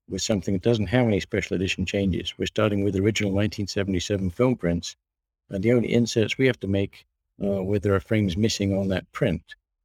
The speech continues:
And over the years, we've actually scanned, at this point, eight or nine complete thirty-five millimeter prints of Star Wars.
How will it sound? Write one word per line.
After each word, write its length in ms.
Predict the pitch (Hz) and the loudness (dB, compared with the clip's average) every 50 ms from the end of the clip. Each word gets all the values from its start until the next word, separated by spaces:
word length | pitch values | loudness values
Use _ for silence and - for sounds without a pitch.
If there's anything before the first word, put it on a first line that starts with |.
| _ _ _ _ _ _ _ _ - | _ _ _ _ _ _ _ _ -6
And 540 | 90 90 90 90 90 90 87 90 87 - - - - | -2 -2 0 0 2 2 2 2 0 -2 -6 -4 0
over 200 | 117 113 92 98 | 0 0 2 0
the 140 | 90 104 104 | 0 2 4
years, 360 | 110 131 139 123 113 104 104 | 4 6 6 6 4 4 2
we've 180 | 107 104 95 107 | 0 2 2 2
actually 340 | 101 - - - 110 101 92 | 0 0 -2 -2 -2 -2 -2
scanned, 680 | - - - 107 104 101 101 98 95 87 - - - _ - | -2 -2 -2 0 0 2 2 0 0 -2 -2 -6 -10 _ -12
at 80 | 98 - | -2 -2
this 140 | 113 113 - | -2 -2 -2
point, 420 | _ - 101 98 95 85 - - _ _ _ _ _ _ _ _ _ - | _ -2 0 0 0 -2 -4 -8 _ _ _ _ _ _ _ _ _ -2
eight 220 | - 131 123 - - | 0 0 0 2 0
or 120 | 110 101 | 0 2
nine 380 | 101 107 120 123 120 113 107 92 | 4 4 4 4 4 4 2 0
complete 460 | - - 87 - - 113 107 - - _ _ _ _ _ _ _ - | 0 -4 -4 -2 0 0 0 0 -2 _ _ _ _ _ _ _ -2
thirty-five 480 | 110 104 92 90 - 107 104 104 87 | 0 0 0 0 -2 0 0 0 0
millimeter 340 | 101 101 98 95 98 90 90 | 0 -2 0 0 0 -2 -2
prints 280 | - - 107 92 - - | -2 -2 -4 -4 -4 -6
of 100 | 92 - | -6 -6
Star 260 | - - 127 123 113 | -2 -2 0 2 2
Wars. 460 | 90 85 82 80 85 85 87 - | 2 0 -2 -2 -4 -6 -8 -10